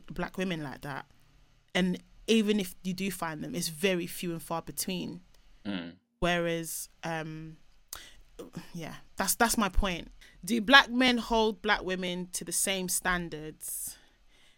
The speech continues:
Speaker 1: as non-black women? The answer is no.
Speaker 2: The answer is definitely no.
Speaker 1: In the looks
Speaker 2: Categorically no.
Speaker 1: depart-, in the looks department, no.
Speaker 2: Mm-hmm.
Speaker 1: 'Cause I feel like they would accept any non-black. But when it's black women, you have to look a certain type of way.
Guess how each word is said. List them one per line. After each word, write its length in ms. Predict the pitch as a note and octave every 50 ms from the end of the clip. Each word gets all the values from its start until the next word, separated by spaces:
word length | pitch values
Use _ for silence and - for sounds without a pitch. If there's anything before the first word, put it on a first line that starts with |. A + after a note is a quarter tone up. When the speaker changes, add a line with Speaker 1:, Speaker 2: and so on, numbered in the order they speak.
| _ _ -
Speaker 1:
as 220 | F3 E3 D#3 - F3
non-black 420 | E3+ E3 E3 D#3 D#3 D3+ - -
women? 280 | D#3 D3+ D3+ D3+ D3+ D#3
The 80 | F#3
answer 260 | G#3 F#3 F#3+ - F#3+
is 160 | E3+ D#3 - D3
no. 300 | C#3+ A#2+ B2+ D#3 F3 - - _ - - -
Speaker 2:
The 60 | A2
answer 300 | C3 C3+ C3+ C#3 B2+ A2+
is 120 | G#2+ G2
definitely 580 | - - G#2 G2 - - F#2+ E2 D2 C#2+ D2 C#2
no. 60 | - C2+ D#2 - - - D#3 D#3+ D#3+ - C3+
Speaker 1:
In 140 | A2+ F#2+ -
the 80 | - G#3
looks 220 | A3 A#3 - -
Speaker 2:
Categorically 40 | -
no. 40 | G#3+
Speaker 1:
depart-, 340 | - - A#3 A#3+ A3 - B3+ -
in 120 | - A3 B3
the 80 | C4
looks 220 | B3 A#3 A3+ - -
department, 560 | - G3 - - G3 F#3+ F3+ F3+ E3+ - -
no. 400 | E3 E3 D3+ D3+ D#3+ F3 A#3 B3+ B3 - - - - -
Speaker 2:
Mm-hmm. 360 | G2 F#2+ F#2+ F#3+ G3+ G#3 G#3+
Speaker 1:
'Cause 140 | G3+ F3+ F#3+
I 80 | F3+
feel 220 | F3+ - G3+ F#3+ F#3+
like 200 | F3+ E3+ - -
they 120 | F3+ F3
would 140 | E3+ E3+ F3
accept 400 | F3+ - - - F#3 E3+ - - -
any 400 | F#3+ F#3 F#3 F3+ F3 E3+ F3 E3+ - -
non-black. 600 | F3+ E3+ E3 D#3 D#3 D3 D3+ D#3 D3 - - - - - _ _ _ -
But 180 | - D3+ - -
when 120 | E3+ E3+
it's 120 | E3 D#3+
black 200 | - F3 E3 -
women, 260 | D#3 D3+ D#3 D3+ D3+ D3+
you 100 | D#3 D#3
have 200 | D3+ D#3 - -
to 140 | - -
look 180 | D3 E3 - -
a 40 | D3+
certain 300 | - - - D#3+ D#3+ D#3
type 260 | - - D#3+ - -
of 60 | E3+
way. 320 | D#3+ D#3 D#3 F#3 A#3+ -